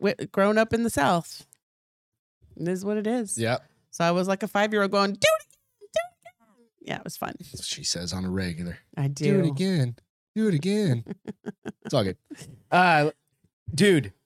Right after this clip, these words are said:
Speaker 2: Buffalo, New York, got seventy-seven inches of
Speaker 1: <gasps>
Speaker 2: snow. That's six, over six feet of snow.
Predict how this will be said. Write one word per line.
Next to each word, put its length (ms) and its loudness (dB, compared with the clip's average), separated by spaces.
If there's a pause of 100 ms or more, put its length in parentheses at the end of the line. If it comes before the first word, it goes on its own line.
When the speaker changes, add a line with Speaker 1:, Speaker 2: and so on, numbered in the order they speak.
(100)
Speaker 2:
Buffalo, 400 4
New 100 4
York, 360 4 (380)
got 200 -2
seventy-seven 1300 4 (120)
inches 460 0
of 180 -4
Speaker 1:
<gasps> 80 0
Speaker 2:
snow. 180 -6 (520)
That's 140 -2
six, 440 2
over 200 4
six 460 0
feet 260 2
of 120 -2
snow. 400 -2